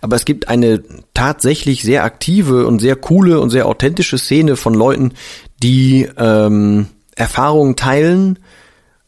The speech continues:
wo man selber sehr viele Gedanken, Ansätze und all so ein Zeug raus, rausziehen kann. Das wäre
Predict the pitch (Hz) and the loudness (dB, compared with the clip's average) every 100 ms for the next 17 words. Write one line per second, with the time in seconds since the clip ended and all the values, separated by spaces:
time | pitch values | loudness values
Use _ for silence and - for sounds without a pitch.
0 | - 117 127 147 135 135 131 127 - - | -16 -2 2 2 2 2 2 0 -4 -10
1 | - 110 127 151 143 120 143 - 147 131 | -8 -2 0 2 0 0 0 0 2 0
2 | 143 135 110 147 147 139 - 143 139 139 | -2 -4 -2 0 0 0 0 0 2 0
3 | - 139 117 120 117 147 151 90 95 - | -2 -4 0 0 0 0 -2 -2 -4 -6
4 | - 104 92 101 - - 117 117 113 156 | -8 -4 -2 -4 -6 -6 -2 -2 -2 -2
5 | 156 113 113 110 110 | -2 -2 0 0 0